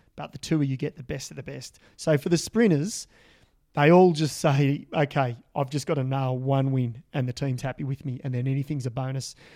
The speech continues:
So Caleb will look for stage three, I imagine. He'll try to nail that. And then, you know, realistically, though, I think he can nail three. Realistically, if he's unbeatable, he can nail more than that. But you've got a couple of,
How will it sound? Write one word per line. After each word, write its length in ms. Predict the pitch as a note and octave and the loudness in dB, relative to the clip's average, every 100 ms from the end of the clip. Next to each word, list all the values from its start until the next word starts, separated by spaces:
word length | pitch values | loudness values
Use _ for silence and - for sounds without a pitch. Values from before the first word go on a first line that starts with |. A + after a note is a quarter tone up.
| - - | -20 -6
So 160 | D#3+ | -6
Caleb 420 | - E3+ F3 E3+ | 4 8 8 6
will 300 | D#3+ D#3 D3+ - _ | 4 2 0 -6 _
look 260 | E3 D#3 - | -2 -2 -2
for 140 | - D3+ | -8 -8
stage 420 | - D3 C#3 - | -4 -4 -4 -4
three, 320 | D#3+ G#3 C#4+ - - | 0 0 -2 -6 -6
I 100 | D3 | -2
imagine. 420 | D3+ A3 G#3+ E4+ - _ _ _ _ _ _ _ | 0 -2 -4 -10 -14 _ _ _ _ _ _ _
He'll 180 | - D3 | -4 -2
try 220 | C3+ E3 | 0 2
to 60 | D3 | 2
nail 300 | D3+ D#3+ D#3 | 2 2 2
that. 340 | D#3+ B3+ - - | 0 -2 -6 -10
And 200 | - D3+ | -4 0
then, 460 | D3+ D#3 D#3 D#3 E3+ | 4 4 4 2 -2
you 80 | A#3+ | -2
know, 120 | G#3+ | 0
realistically, 800 | A3 B3 A#3+ B3 - A#3 E3+ C#3+ | 2 4 4 2 -2 -6 -2 0
though, 460 | C#3+ C3+ C#3+ G3 B3+ - | 0 0 -2 -4 -6 -10
I 60 | - | -12
think 260 | - E3+ - | -4 -4 -4
he 120 | E3 | -8
can 200 | D#3+ D#3 | -6 -4
nail 280 | D3 - G3 | -4 -4 -6
three. 480 | - - - D3+ - _ _ _ _ | -10 -12 -10 -12 -18 _ _ _ _
Realistically, 720 | D3+ D3 F3 - - - C#3 C#3 | -6 -4 -4 -10 -14 -12 -10 -10
if 180 | C3 | -10
he's 340 | E3 C3+ B2 - _ _ _ | -8 -10 -12 -18 _ _ _
unbeatable, 580 | D3 C3+ C3 D3+ C#3+ B2+ | -6 -4 -2 -4 -4 -6
he 120 | C3 | -8
can 160 | C#3 C3 | -6 -8
nail 260 | C3+ C3 | -8 -6
more 240 | A#2+ B2+ C#3+ | -6 -6 -6
than 160 | D3 | -8
that. 240 | B2 A2+ - _ _ _ _ _ _ | -12 -16 -18 _ _ _ _ _ _
But 420 | - C#3+ D3 - - _ _ _ - _ _ _ | 2 2 -2 -8 -14 _ _ _ -20 _ _ _
you've 160 | C#3 - | -2 2
got 160 | C#3 | 0
a 40 | C#3 | 0
couple 320 | D#3 C#3+ D3 | 0 0 -2
of, 140 | B2+ | -4